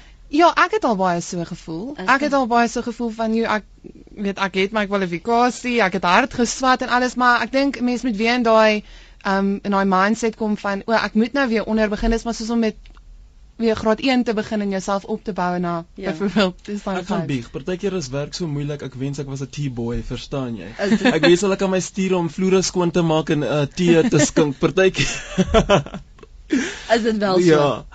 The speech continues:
Speaker 2: Raak die lewe te oorweldigend op
Speaker 3: Partykeer is dit
Speaker 2: verwagtinge?
Speaker 3: moeilik, ja. Want mens moet perform, verstaan?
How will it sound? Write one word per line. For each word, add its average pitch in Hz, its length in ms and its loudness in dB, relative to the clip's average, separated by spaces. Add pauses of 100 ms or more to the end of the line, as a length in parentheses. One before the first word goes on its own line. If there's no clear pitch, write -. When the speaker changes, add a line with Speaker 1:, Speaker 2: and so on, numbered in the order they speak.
(180)
Speaker 2:
Raak - 200 2
die 226 160 2
lewe 262 360 4
te - 120 -2
oorweldigend 214 680 2
op - 60 2
Speaker 3:
Partykeer 214 360 6
is 208 80 6
dit 202 140 2
Speaker 2:
verwagtinge? 170 280 0
Speaker 3:
moeilik, 170 640 2
ja. 135 280 0 (360)
Want 190 160 -2
mens 220 160 0
moet 214 140 -4
perform, 220 600 -4
verstaan? 139 420 -6